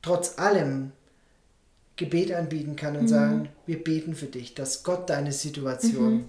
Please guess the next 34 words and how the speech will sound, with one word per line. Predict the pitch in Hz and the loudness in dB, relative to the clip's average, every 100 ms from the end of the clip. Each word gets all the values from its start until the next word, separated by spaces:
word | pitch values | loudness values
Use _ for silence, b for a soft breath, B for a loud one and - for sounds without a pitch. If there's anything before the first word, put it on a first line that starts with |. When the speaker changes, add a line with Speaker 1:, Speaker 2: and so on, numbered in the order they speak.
| - | -8
Speaker 1:
berührt.“ | 143 127 113 107 - B B B B B | -8 -6 -8 -10 -16 B B B B B
Speaker 2:
Und | 226 | 0
das | 233 | 4
Speaker 1:
Weil | 156 | 6
ich | 226 | 6
Speaker 2:
wollen | 247 247 | 8 6
die | 254 | 4
Patienten | 254 254 - 233 226 226 | 0 -2 4 4 6 4
auch | 214 220 - | 4 2 -2
ständig, | - 208 202 214 | 2 2 2 0
dass | 202 208 | 0 0
man | 208 | 0
für | 202 220 | -2 -4
sie | 220 208 | -4 -2
betet. | 175 180 202 208 | -2 -4 -6 -6
Sie | 220 | -2
sind | 208 220 | 0 2
da | 208 208 | 4 2
eigentlich | 208 214 | 2 0
sehr | - 214 214 | 2 4 4
offen, | 214 - 208 208 | 2 0 -4 -2
viel | 240 214 | 0 2
offener | 214 - 220 214 | 0 2 2 4
als | 202 202 | 2 2
in | 208 196 | 2 0
der | |
Schweiz. | 196 - 71 220 - - | -2 -2 -4 -2 -2 0
<laughs> | 285 285 B 135 | 0 0 B 0
Speaker 1:
Ja. | 131 B B B | 2 B B B
Speaker 2:
Sie | - 294 | 4 6
wollen, | 240 262 269 269 262 | 8 6 6 2 -4
„Se-, | - - 349 269 311 | -6 0 0 2 0
Doktor | 320 - 330 | -2 0 4
Rita“, | 339 349 311 269 269 | 6 4 4 6 4